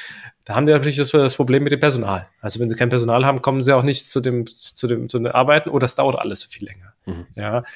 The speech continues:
Speaker 1: also es ist ein gewisser Interessenskonflikt da. Ähm, vielleicht wird sich auch das eine oder andere in der Zukunft über Digitalisierung und auch Online-Möglichkeiten auch noch mal ergeben. Das wäre ja auch eine Idee. Also ich sag mal,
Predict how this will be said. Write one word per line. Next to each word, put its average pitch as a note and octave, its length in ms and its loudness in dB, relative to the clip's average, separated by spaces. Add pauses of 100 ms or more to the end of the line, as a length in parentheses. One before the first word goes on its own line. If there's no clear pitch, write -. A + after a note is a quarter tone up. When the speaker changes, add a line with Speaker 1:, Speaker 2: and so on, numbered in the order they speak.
(120)
Speaker 1:
also C3 200 -4
es - 120 -4
ist F#3 160 2
ein F3+ 100 2
gewisser E3 400 4
Interessenskonflikt B2+ 800 -2
da. D#3 380 2 (580)
Ähm, C#3 260 4 (100)
vielleicht C3 680 -2
wird D3 140 4
sich C3+ 220 -4
auch C3 180 2
das B2 160 -8
eine C3 220 0
oder A#2+ 100 2
andere A#2+ 220 0
in A#2+ 80 -4
der A#2 100 -2
Zukunft C3+ 460 -6
über B2+ 240 -2
Digitalisierung B2 1040 -2
und B2 240 -4
auch A#2 240 0
Online-Möglichkeiten B2+ 1080 -2
auch B2 300 2
noch C#3+ 100 -2
mal D3+ 140 0
ergeben. D3 400 -4
Das - 240 -2
wäre A#2+ 100 2
ja A2 180 -2
auch B2+ 300 2
eine D3+ 80 2
Idee. D3 420 -4
Also B2 200 -4
ich B2 100 -4
sag B2+ 80 -4
mal, C3 140 2